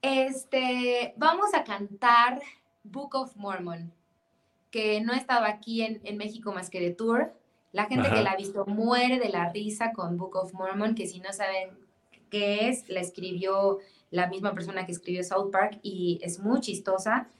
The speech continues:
Speaker 1: Entonces estará algo de ahí,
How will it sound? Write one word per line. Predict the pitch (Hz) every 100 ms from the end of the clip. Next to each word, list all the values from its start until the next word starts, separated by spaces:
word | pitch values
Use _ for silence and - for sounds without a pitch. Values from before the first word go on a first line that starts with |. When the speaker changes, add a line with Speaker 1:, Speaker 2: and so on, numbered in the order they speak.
| _ _ _ -
Speaker 1:
Entonces | 190 190 202 208 208
estará | 190 196 190 185 196 202
algo | 190 190 185
de | 180
ahí, | 165 208 262 285